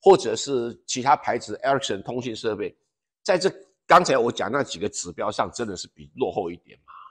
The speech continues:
那你想想看，买一，买一个，一个，一个通讯设备，还要找一个超级专家整天来维修，你不是把你累得，累翻了吗？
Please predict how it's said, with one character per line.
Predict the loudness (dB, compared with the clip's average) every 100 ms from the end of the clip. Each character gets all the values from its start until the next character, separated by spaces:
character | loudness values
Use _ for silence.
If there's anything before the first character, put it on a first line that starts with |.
| _ _ _ _ _ _ _ _
那 | -4
你 | -2
想 | 0
想 | 0
看， | 0 -2 -4 _ _ _
买 | 0 2
一， | -2 -8
买 | -2 2
一 | 2
个， | 2 2 2 0
一 | -2
个， | -2 -4 -4
一 | -4
个 | -4 -4 _ _ _
通 | -2 0
讯 | 0 -4
设 | 0 0
备， | 0 -4 _ _
还 | 2
要 | 2
找 | 2 -2
一 |
个 | -4
超 | -2 0 0
级 | -2
专 | 0 0
家 | 0 -2
整 | -4 -6
天 | -4
来 | -4
维 | -4 -6
修， | -6 -6
你 | -6
不 | -12
是 | -14
把 | -8 -8
你 |
累 | -6 -8
得， | -8 -14
累 | _ -8
翻 | -6 -8
了 |
吗？ | -10